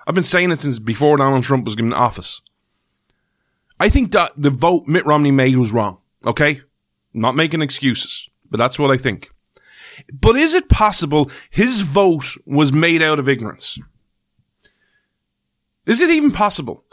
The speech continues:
Or is it just that he's got some bee in his bonnet that, you know, Donald Trump doesn't like him and Donald Trump said na-, mean and mas-, nasty stuff about him, that he just doesn't like Donald Trump?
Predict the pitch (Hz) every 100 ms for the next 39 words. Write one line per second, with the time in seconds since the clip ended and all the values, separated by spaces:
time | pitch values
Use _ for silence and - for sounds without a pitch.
0 | - 202 226 196 170 269 - 240 190 190
1 | 160 175 170 - 160 143 120 - - -
2 | - 131 233 254 214 151 117 160 175 185
3 | 143 135 131 101 131 131 117 101 98 143
4 | 180 156 - 180 143 160 165 127 131 151
5 | 156 123 107 131 180 180 180 185 - 175
6 | 147 131 143 135 147 165 151 135 135 143
7 | - 135 135 147 143 135 139 135 131 139
8 | 139 135 143 185 254 - 285 262 208 135
9 | 147 180 - 143 131 110 - 113 -